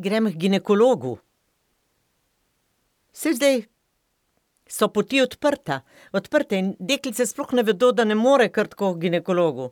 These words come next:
da se more naročiti, pride v levnišče in se tam sprehajata dve. Sva prišle k ginekologu. A veste, tako, oni so iskalci neke sreče v nekem času,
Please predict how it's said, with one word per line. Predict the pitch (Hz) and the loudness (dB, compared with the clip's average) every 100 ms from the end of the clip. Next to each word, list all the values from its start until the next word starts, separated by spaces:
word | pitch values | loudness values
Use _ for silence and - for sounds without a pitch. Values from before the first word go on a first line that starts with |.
| _ - | _ -8
da | 165 | -2
se | 214 | 0
more | 220 233 | 2 2
naročiti, | 202 190 180 - 240 - - | 2 0 -2 -4 -6 -6 -6
pride | 233 226 220 | -4 0 0
v | 196 190 | 0 -2
levnišče | 190 233 - 220 | -2 -4 -2 -2
in | 202 | -2
se | 208 | -2
tam | 214 214 | 0 -2
sprehajata | - 180 - 185 170 156 | -4 -10 -4 -2 -2 -4
dve. | 143 156 123 _ _ _ _ | -6 -8 -8 _ _ _ _
Sva | - 190 185 | -8 -6 -4
prišle | 175 214 214 | -6 -2 -2
k | 196 185 | -2 -6
ginekologu. | 180 180 185 185 127 127 - - - | -6 -6 -4 -4 -6 -12 -14 -14 -2
A | |
veste, | 220 214 208 | -2 -2 -6
tako, | - - 285 208 - - - | -6 0 0 0 -4 -16 -4
oni | 196 254 262 | 0 0 0
so | - - 202 - _ _ _ _ _ 202 | -2 -2 -2 -4 _ _ _ _ _ -6
iskalci | 175 - - 233 226 226 - 247 | -2 -2 2 2 2 0 -6 -6
neke | 226 196 - 156 | -4 -4 -4 -4
sreče | - - 185 226 247 - 269 302 - - _ - | -2 -4 -2 -2 -4 -4 -4 -4 -6 -20 _ -4
v | 185 | 0
nekem | 190 185 190 160 - | 0 -2 -2 -4 -4
času, | - 196 190 - - 285 | 0 0 0 -4 -6 -8